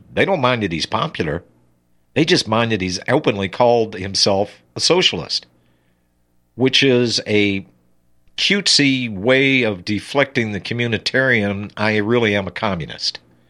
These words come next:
That's why they don't want Bernie around, because they don't want to draw attention to that, because they're all practicing their voodoo, witchcraft,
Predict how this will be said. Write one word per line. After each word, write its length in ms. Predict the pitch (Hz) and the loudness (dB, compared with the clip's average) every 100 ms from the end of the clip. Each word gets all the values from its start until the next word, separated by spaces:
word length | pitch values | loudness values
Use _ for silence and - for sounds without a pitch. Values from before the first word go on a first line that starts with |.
| _ _ _ _ _ _ _ _ _ _ _ _ _ _ _ - | _ _ _ _ _ _ _ _ _ _ _ _ _ _ _ -2
That's 240 | 147 - | 0 2
why 120 | 139 | 2
they 140 | 120 110 | 2 0
don't 180 | 113 | 0
want 260 | 107 110 73 | -2 -4 0
Bernie 300 | 110 135 87 | 0 0 -4
around, 420 | 71 67 - - _ _ _ _ _ _ _ _ _ _ _ _ | -8 -12 -14 -20 _ _ _ _ _ _ _ _ _ _ _ _
because 300 | 113 104 123 | -4 0 2
they 120 | 110 135 | 4 2
don't 120 | 135 | 2
want 120 | 120 | -2
to 40 | |
draw 380 | 101 117 120 123 | -2 2 2 2
attention 520 | 104 - 143 147 - | -2 -2 -2 -2 -4
to 80 | 90 | -6
that, 240 | 78 80 78 | -6 -8 -8
because 320 | 90 104 95 | -4 -2 0
they're 140 | 107 | 2
all 200 | 98 127 | 4 2
practicing 720 | 127 117 107 - 107 - 101 | 2 2 2 0 -2 -2 -2
their 140 | 92 85 | -4 -4
voodoo, 340 | 101 113 113 | -4 0 0
witchcraft, 920 | 101 90 107 - - 107 104 98 - | 0 0 0 0 -4 0 2 0 -4